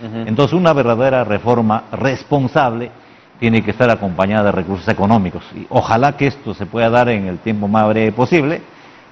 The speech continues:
Speaker 2: porque de lo contrario vamos a tener desilusiones con el sector agrario, agrario. Entonces yo creo que ese tema
Speaker 1: Claro, ya se comienzan a generar expectativas también por ese lado. Ahora, los recursos los decide o los aprueba básicamente el mef, ¿no?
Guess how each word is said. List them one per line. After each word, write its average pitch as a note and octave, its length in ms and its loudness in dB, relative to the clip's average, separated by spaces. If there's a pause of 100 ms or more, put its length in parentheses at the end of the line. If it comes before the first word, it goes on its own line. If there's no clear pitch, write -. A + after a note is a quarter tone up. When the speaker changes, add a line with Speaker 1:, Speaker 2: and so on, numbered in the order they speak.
Speaker 2:
porque G2 580 2
de G2 100 2
lo G2 120 2
contrario C3 540 2
vamos A#2+ 320 -4
a A2 60 -4
tener A#2 380 -2
desilusiones A2+ 760 -4
con F#2+ 220 -6
el F2 100 -6
sector G2 300 -4
agrario, A#2 360 2
agrario. B2+ 340 0
Entonces G2 340 -2
yo G2+ 80 -4
creo A2 180 -2
que G#2+ 80 -6
ese G#2+ 140 -6
tema A2 340 2 (320)
Speaker 1:
Claro, D3+ 200 4
ya D3+ 120 0
se D#3+ 120 -8
comienzan D#3 300 2
a C#3 40 0
generar C#3 260 0
expectativas C3+ 600 -2
también C#3 240 -2
por C3 120 0
ese C3+ 160 -4
lado. G2+ 240 2
Ahora, B2+ 200 4
los C3 120 2
recursos A#3+ 440 -2
los C#3+ 240 0
decide F3 640 0
o B2+ 80 2
los A#2 160 -2
aprueba D#3+ 500 2
básicamente A#2 560 -4
el B2 60 -4
mef, G3 300 -2
¿no? A2 120 -16